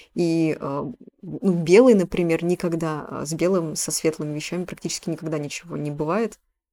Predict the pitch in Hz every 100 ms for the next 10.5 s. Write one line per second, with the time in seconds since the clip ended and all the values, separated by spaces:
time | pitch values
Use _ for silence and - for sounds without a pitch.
0 | _ _ - 170 - 160 190 214 214 -
1 | - 160 151 151 - 156 - - 151 151
2 | 156 151 143 147 151 - - - - 170
3 | _ _ _ _ _ - 165 - 151 -
4 | 175 156 156 151 147 143 - 143 143 143
5 | 151 151 156 - 151 160 156 170 170 -
6 | 196 190 196 - 170 170 175 165 170 185
7 | - - 170 156 151 151 147 151 151 151
8 | 151 156 147 151 151 156 156 214 190 160
9 | 156 151 147 147 - 151 151 151 151 -
10 | 147 135 170 208 185